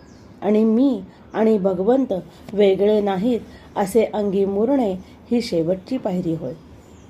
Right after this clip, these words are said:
जे जे घडते त्याचा कर्ता परमात्मा आहे, मी फक्त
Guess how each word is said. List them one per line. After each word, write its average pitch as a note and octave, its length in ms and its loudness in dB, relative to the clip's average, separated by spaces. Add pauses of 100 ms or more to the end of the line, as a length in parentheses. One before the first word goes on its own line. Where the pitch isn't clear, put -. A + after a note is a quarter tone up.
(1000)
जे F#3 160 2
जे F3+ 240 0
घडते F3+ 480 -4 (380)
त्याचा A#3+ 360 4
कर्ता A3+ 380 -4
परमात्मा F#3+ 720 -4
आहे, E3 260 -10 (420)
मी C4+ 240 6
फक्त B3+ 360 -2